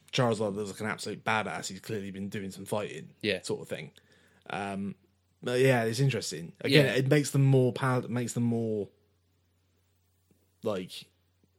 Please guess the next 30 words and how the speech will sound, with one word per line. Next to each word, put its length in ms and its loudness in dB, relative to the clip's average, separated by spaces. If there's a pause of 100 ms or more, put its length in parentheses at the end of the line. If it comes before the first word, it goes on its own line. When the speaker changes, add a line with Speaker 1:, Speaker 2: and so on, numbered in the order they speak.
(120)
Speaker 1:
real, 320 0
doesn't 220 -8
it? 200 -8
It 20 -10
gives 160 -6
them 100 -2
that 100 0
Speaker 2:
Yeah. 100 4
Speaker 1:
sort 200 -2
of 60 -6
sense 260 -4
of, 120 -12
yeah, 140 0
they've 120 -8
got 200 -2
a 40 -8
history 400 -4
and, 100 -8
like, 220 -6
they 80 -4
don't 220 -4
look 200 -10
perfect, 580 -8
like 120 -8
they've 100 -12
just 180 -10
come 160 -8
off 120 -10
the 60 -14
card. 400 -8